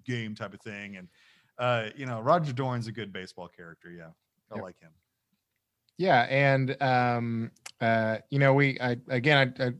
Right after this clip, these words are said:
Speaker 2: give us the chance to talk about Major League a little bit too. Um,
Speaker 1: Yeah.
Speaker 2: I think Vaughn is, uh, probably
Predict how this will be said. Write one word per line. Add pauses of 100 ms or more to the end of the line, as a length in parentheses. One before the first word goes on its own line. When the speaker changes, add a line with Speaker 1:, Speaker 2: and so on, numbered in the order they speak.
Speaker 2:
give
us
the
chance
to
talk
about
Major
League
a
little
bit
too. (480)
Um,
Speaker 1:
Yeah.
Speaker 2:
I
think
Vaughn
is, (380)
uh, (100)
probably